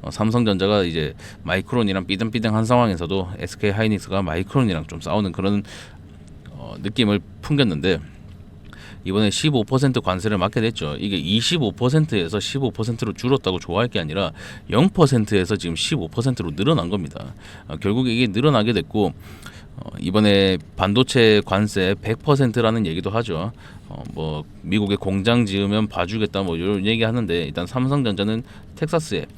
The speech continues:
어, 이미 공장 지어놨고 이제 애플 칩 생산하면서 공장 가동할 텐데,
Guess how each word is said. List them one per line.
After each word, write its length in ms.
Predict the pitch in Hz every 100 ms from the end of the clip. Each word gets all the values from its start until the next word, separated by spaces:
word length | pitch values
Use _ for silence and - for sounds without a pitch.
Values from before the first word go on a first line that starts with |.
| - - - -
어, 100 | 60
이미 220 | 92 92
공장 380 | - 95 107 107
지어놨고 640 | 120 107 90 110 117 104
이제 280 | 80 85 -
애플 560 | 113 - 104 104 110 -
칩 300 | - 131 110
생산하면서 800 | - 131 123 117 123 123 87 95
공장 440 | 87 90 87 98 98
가동할 420 | 92 92 104 120
텐데, 440 | - 139 92 98